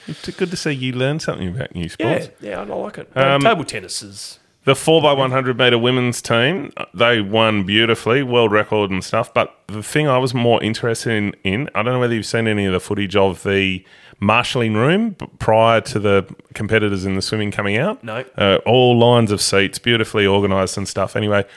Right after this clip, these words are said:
Speaker 1: the four Aussie girls, rather than sitting separately, all sat round in a circle. They all held hands, almost doing a kumbaya, laughing, giggling, carrying on. Apparently, it completely psyched out the rest of the competition.
Speaker 2: Oh, there you go. They
Speaker 1: So,
Speaker 2: did win, didn't they?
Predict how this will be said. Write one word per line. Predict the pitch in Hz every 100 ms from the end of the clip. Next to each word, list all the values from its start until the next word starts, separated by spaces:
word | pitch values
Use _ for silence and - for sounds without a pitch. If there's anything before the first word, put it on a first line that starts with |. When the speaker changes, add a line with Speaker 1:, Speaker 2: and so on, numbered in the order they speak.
| - -
Speaker 1:
the |
four | - 131 113 123
Aussie | 143
girls, | 107 95 151 226 - _ - - -
rather | 123 127 113
than | 104
sitting | - - 120 110 101
separately, | - - 123 - - 123 202 - - _ -
all | 139
sat | 131 123
round | 117 117 110
in | 101
a |
circle. | - 127 139 185
They | 139 117
all | 135 139
held | 120 117 95
hands, | 120 139 127
almost | 135 120 -
doing | 110 98
a |
kumbaya, | - 135 120 107 98 107 104 151 - - _ 107
laughing, | 120 131 127 - 120
giggling, | 98 127 120 117 107
carrying | - 117 113 110
on. | 117 156 196 -
Apparently, | _ - 110 113 98
it | 90
completely | - 90 - - 107 113 117 101 98
psyched | - 98 90 95
out | 92
the | 82
rest | 90 -
of | 85
the |
competition. | - 92 - - 85 85
Speaker 2:
Oh, | 101 101 135 156 156
there | 117 127
you | 120
go. | 120 131
They | - 113
Speaker 1:
So, | 82 80
Speaker 2:
did |
win, | 113 107
didn't | 110
they? | 104